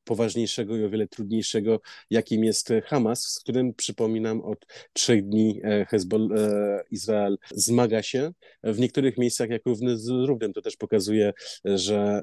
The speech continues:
te problemy strukturalne armii izraelskiej, jak i też w ogóle państwa Izrael są o wiele poważniejsze i że moim zdaniem Izrael nie jest gotowy na, e, przeciwnika tej, e, tej miary, jakim jest Hezbollah. Oczywiście to, to, to, to walka pomiędzy tymi,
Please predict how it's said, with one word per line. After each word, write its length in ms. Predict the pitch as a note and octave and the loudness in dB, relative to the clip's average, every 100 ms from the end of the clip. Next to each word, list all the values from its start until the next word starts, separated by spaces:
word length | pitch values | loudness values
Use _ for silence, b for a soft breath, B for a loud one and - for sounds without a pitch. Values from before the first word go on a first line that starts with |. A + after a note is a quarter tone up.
| - | -6
te 100 | F#2 | -4
problemy 400 | G#2 F#2 G#2+ G#2 | 0 2 4 2
strukturalne 600 | - G2 - G#2 G#2 G#2 | 0 -4 0 2 2 2
armii 260 | G2+ G#2+ G#2 | -2 -2 -2
izraelskiej, 480 | F#2 G2+ G2 - | -2 -2 -2 0
jak 120 | G#2 - | 0 -2
i 40 | |
też 160 | F#2+ F#2 | -12 -10
w 60 | |
ogóle 220 | G#2 G#2 | -2 0
państwa 360 | G2 G2 - G2 | 0 -4 -2 0
Izrael 360 | G2 G2+ G2+ G2 | 0 0 0 0
są 260 | - G2 - B B | 2 0 -2 B B
o 100 | G#2 | 2
wiele 200 | G#2 A2 | 4 4
poważniejsze 580 | A2 G#2 G#2+ A2+ B2 C3+ | 4 2 2 2 2 2
i 120 | B2 | 2
że 160 | A2 - - A2 A2 | 0 -4 -4 -10 -8
moim 280 | A#2+ A#2+ A#2+ | -4 0 0
zdaniem 280 | G#2+ A#2+ A#2+ | 0 0 -2
Izrael 380 | A2+ G#2 A2+ A2 | -4 -4 -2 -2
nie 80 | A2 | -4
jest 140 | G2 | -4
gotowy 420 | A2 A#2 G2 G2+ | -2 2 2 0
na, 180 | G2 F#2+ B B B | -4 -10 B B B
e, 260 | G2+ G2+ | 4 6
przeciwnika 640 | - - - G2+ G2 G#2 G2+ | 4 0 -4 -2 0 2 2
tej, 460 | - A#2 G#2 G2 F#2+ | 2 4 6 4 4
e, 280 | G#2 G2+ F2+ _ - | 4 2 0 _ -2
tej 200 | A#2 A2 | 2 4
miary, 180 | G#2+ G#2 | 4 4
jakim 240 | G2 G#2 | 2 -2
jest 140 | G#2 - | -2 -2
Hezbollah. 480 | G2+ G2 B2 C#3 | -4 0 0 0
Oczywiście 520 | C3 - C3+ - A#2 - B B - | -4 -4 -4 0 0 -2 B B -8
to, 80 | - A#2 A2 A2 G#2 | -2 0 0 0 -2
to, 120 | - G2+ | -4 -2
to, 360 | A#2 A2 G#2+ A2 A2+ G#2+ G2 - G#2 G#2+ G2 G2 F#2+ | 2 4 4 4 4 2 0 -4 -4 -4 -4 -8 -6
to 100 | A2 G#2 | -4 2
walka 320 | A#2+ A2 G#2+ | 2 4 2
pomiędzy 400 | A2 G#2+ G#2+ G#2 | 4 4 2 0
tymi, 320 | - G#2+ G#2 | 0 2 0